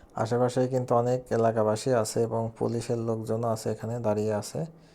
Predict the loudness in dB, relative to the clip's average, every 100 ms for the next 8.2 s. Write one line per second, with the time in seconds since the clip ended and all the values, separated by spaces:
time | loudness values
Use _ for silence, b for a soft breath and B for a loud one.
0 | B B B B -8 0 4 4 2 0
1 | -2 -4 -12 -12 -10 -12 -12 -6 -2 0
2 | 0 -2 2 6 8 8 6 2 0 0
3 | 2 2 2 0 0 0 4 4 4 2
4 | 0 0 2 0 -2 0 2 4 2 0
5 | -2 0 0 0 -4 -4 -2 0 -2 -4
6 | 2 4 4 2 -4 -4 -8 -20 -20 -20
7 | -20 -20 -16 -6 -2 0 0 0 2 4
8 | 2